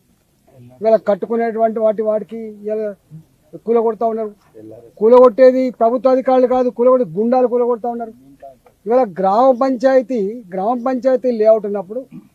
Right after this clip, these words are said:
రెండు వేల ఏడులో ఒక చట్టం వచ్చింది. గ్రామ పంచాయతీ లేఅవుట్లు ఐసీసీ కట్టుకోవద్దు, ఎల్ఆర్ఎస్ కింద మళ్ళీ రెగ్యులైజ్ చేసుకోవాలి. పాపం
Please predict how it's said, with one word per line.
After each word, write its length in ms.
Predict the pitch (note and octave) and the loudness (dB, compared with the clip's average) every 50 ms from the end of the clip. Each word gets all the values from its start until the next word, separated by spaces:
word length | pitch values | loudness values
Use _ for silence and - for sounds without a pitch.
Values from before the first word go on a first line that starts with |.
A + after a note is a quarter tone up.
| _ _ _ _ - D#3+ | _ _ _ _ -6 -4
రెండు 200 | F#3+ A#3 B3+ C#4 C#4 | -2 0 2 6 6
వేల 140 | C#4 C#4 C4+ B3+ B3+ | 6 8 8 8 6
ఏడులో 180 | C4 C4+ C4+ C4 | 6 4 2 0
ఒక 100 | B3+ B3+ - A#3 | -2 -2 -2 -2
చట్టం 240 | A#3+ G#3+ - C4+ B3+ B3 | -4 -2 -4 -4 -4 -6
వచ్చింది. 300 | - - F#3 - - - _ _ _ _ _ _ _ _ _ _ _ _ _ _ | -6 -8 -12 -18 -20 -20 _ _ _ _ _ _ _ _ _ _ _ _ _ _
గ్రామ 260 | D#3+ F3+ G3+ A3+ B3+ B3+ B3 C4 | -4 -2 0 2 2 0 0 -2
పంచాయతీ 520 | C4+ C4 A3+ A#3+ C4 C4 B3+ B3 B3+ B3+ B3 A#3+ A3+ | -4 -4 -2 0 0 2 2 0 0 -2 -2 0 0
లేఅవుట్లు 440 | A#3 A#3+ A#3+ B3 A3+ - A#3 B3+ B3+ A3 A3 | 0 2 2 0 0 -2 -2 0 0 2 0
ఐసీసీ 300 | A#3 G3 G#3+ A#3 A#3+ A#3 - G3+ | 0 -2 -6 -8 -6 -6 -6 -6
కట్టుకోవద్దు, 520 | F#3+ - G3+ - A3+ A3+ A3 G#3 F#3+ A#3 B3 A3 G#3+ | -8 -8 -6 -4 -2 -2 -2 -2 -4 -4 -4 -2 0
ఎల్ఆర్ఎస్ 360 | A3 A3 A3 A3+ G#3+ - - A3 | 2 2 2 2 0 -4 -8 -8
కింద 100 | G#3+ G#3+ G3+ G3 | -8 -6 -6 -6
మళ్ళీ 160 | G3 G#3 G3+ F#3 | -6 -6 -6 -8
రెగ్యులైజ్ 300 | F3+ F#3 G3+ G3+ G3+ - - F#3 | -8 -8 -8 -8 -8 -8 -10 -12
చేసుకోవాలి. 400 | E3 D#3 - F3+ D#3 - - _ _ _ _ _ _ _ _ _ _ - | -12 -12 -12 -14 -14 -14 -16 _ _ _ _ _ _ _ _ _ _ -8
పాపం 200 | F3 F3+ G3 | -8 -6 -6